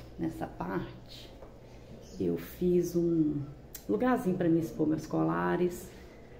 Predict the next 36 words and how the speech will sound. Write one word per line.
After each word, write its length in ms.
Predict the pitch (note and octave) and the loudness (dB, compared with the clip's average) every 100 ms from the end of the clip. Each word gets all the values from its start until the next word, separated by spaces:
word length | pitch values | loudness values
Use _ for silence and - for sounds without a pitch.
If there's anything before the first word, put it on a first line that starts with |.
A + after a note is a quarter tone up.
| - - - | -18 -16 -14
Aqui 220 | - - | -8 -4
tem 120 | E3+ | 0
umas 200 | E3 D#3+ | 0 0
pulseiras, 720 | - D#3+ - - F3 E3 D#3+ | -4 -6 -4 2 6 8 8
eu 60 | E3 | 4
achei 260 | E3+ - E3 | 2 0 2
bonito 400 | E3 D#3+ F3+ F3+ | 4 6 4 0
esse 240 | - E3+ | -2 -2
vidro 280 | D3+ E3 D#3 | 0 -2 -4
de 160 | - - | -8 -4
perfume, 480 | D#3+ - - G3 | -2 -2 -2 0
essa 180 | F#3 - | 0 2
embalagem, 520 | D#3+ D#3 E3 F3 F3 | 0 2 2 2 2
eu 60 | F3 | 2
não 140 | B3 | 6
gosto 260 | A#3+ G3 F#3+ | 6 6 4
muito 140 | F3+ | 0
de 80 | - | 0
jogar 240 | F3+ F3+ F3 | -2 -2 -4
fora. 340 | - D3 C#3+ - - - - - - - - | -4 -4 -4 -6 -12 -14 -14 -14 -14 -14 0
Aí 240 | E3+ E3+ | 4 6
eu 140 | E3+ F3 | 8 6
usei 340 | F3+ D#3 E3 | 6 6 4
pra 140 | E3 D#3+ | 4 2
colocar 340 | E3 D#3 E3 | 4 4 4
umas 240 | D#3+ D#3 | 4 4
pulseiras. 1400 | C#3 - - - C#3+ D3 F3 G3 F#3+ - - - - - - - - - - - - - | 0 -4 -8 -4 2 4 4 2 0 -6 -12 -14 -14 -14 -14 -14 -14 -14 -16 -16 -14 -6
Aqui 260 | E3 - F#3+ | -6 2 2
eu 60 | |
fiz 320 | F#3 F#3 F3 | 4 2 2
um 320 | F#3+ F#3+ E3 D#3+ | 4 6 6 4
expositor, 960 | - - F#3+ F3+ F3 - E3 E3 G3 - - - - - - | -2 -4 0 2 2 2 4 6 6 2 -8 -12 -12 -12 -4
um 40 | F3 | 0
expositor 600 | D#3+ - F3 D#3+ D#3+ E3 | 0 2 2 2 2 0
de 100 | - | 0
pulseiras. 880 | - D#3+ - D#3 D#3+ G3+ C4 - | -4 -4 -2 2 4 4 0 -4